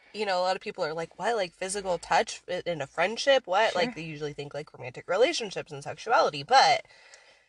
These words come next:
Speaker 1: you can paint your friend's fingernails.
Speaker 2: Ah!
Speaker 1: You can do their makeup.
Speaker 2: Do their hair.
Speaker 1: You can brush, yeah, you can do their hair. You can give them a little shoulder rub. You can,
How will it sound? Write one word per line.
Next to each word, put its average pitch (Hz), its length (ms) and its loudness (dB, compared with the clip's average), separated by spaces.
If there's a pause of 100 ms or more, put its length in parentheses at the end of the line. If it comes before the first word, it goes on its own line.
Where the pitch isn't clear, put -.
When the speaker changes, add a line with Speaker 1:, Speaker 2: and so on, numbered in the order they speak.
(240)
Speaker 1:
you 269 140 -12
can 220 140 -10
paint 190 260 -12
your 208 80 -14
friend's 220 300 -4
fingernails. 180 760 -4
Speaker 2:
Ah! 605 300 10 (720)
Speaker 1:
You 180 200 -10
can 165 420 -6 (260)
do 156 220 -8
their 220 180 0
makeup. 196 460 0
Speaker 2:
Do 277 120 0
their 302 200 6
hair. 247 420 2
Speaker 1:
You 170 140 4
can 254 140 -2
brush, - 440 -10
yeah, 180 220 0
you 175 120 -6
can 247 160 -6
do 170 140 -8
their 180 180 0
hair. 170 300 4
You 170 160 -4
can 220 100 -8
give 175 140 -6
them 196 80 -8
a 180 60 -4
little 180 200 0
shoulder 202 460 2
rub. 143 280 2
You 151 120 -6
can, 185 360 -2